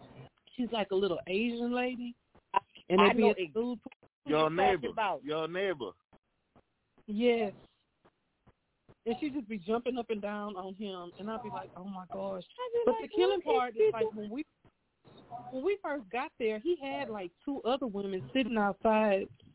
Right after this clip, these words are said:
Speaker 1: our, 'cause, you know, we had the hot tub, the hot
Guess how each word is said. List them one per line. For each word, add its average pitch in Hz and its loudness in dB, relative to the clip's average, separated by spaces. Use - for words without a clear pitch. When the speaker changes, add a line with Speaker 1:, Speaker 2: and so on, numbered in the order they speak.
Speaker 1:
our, 208 6
'cause, 247 -8
you 294 -2
know, 247 2
we 311 0
had 254 -4
the 208 -12
hot 285 -10
tub, 208 -2
the 185 -4
hot 415 -8